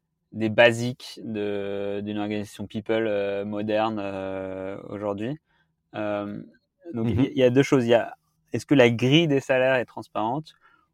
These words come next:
Speaker 1: ou est-ce que, euh, les salaires individuels de chacun, euh, sont transparents ?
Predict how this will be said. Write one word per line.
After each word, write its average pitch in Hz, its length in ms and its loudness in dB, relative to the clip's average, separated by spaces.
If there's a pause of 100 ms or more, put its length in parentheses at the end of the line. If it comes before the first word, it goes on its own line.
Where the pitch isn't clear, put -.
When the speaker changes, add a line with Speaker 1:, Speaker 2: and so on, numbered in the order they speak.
(120)
Speaker 1:
ou 113 220 -2
est-ce 113 180 -2
que, 135 420 2 (160)
euh, 101 540 -4
les 107 180 -4
salaires 113 380 0
individuels 127 580 2
de 110 120 0
chacun, 123 560 -2 (260)
euh, 107 240 -8
sont - 160 -18
transparents ? - 480 -14